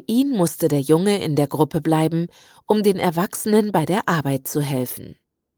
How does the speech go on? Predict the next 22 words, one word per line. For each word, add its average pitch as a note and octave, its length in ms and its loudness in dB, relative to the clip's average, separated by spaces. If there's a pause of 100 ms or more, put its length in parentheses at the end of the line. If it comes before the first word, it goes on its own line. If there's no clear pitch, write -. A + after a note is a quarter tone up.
(880)
Lurias A3 600 4
Ergebnisse E3 840 2
waren F#3+ 400 2
eindeutig. C#3 840 -4 (420)
Je E3+ 200 4
stärker G3 600 0
eine D3+ 200 -2
Gemeinschaft D#3+ 720 -2
von D3 200 -2
modernen D#3+ 520 0
Einflüssen E3 640 -2
geprägt E3+ 520 -2
war, D#3+ 240 2 (440)
desto F#3+ 280 2
eher A#3 380 2
konnten E3 420 -2
die C#3 140 -2
Menschen D#3+ 480 -2
konzeptuelle D#3+ 840 0
Verknüpfungen D3+ 800 -2
zwischen C#3 400 -4
Gegenständen D3 880 -2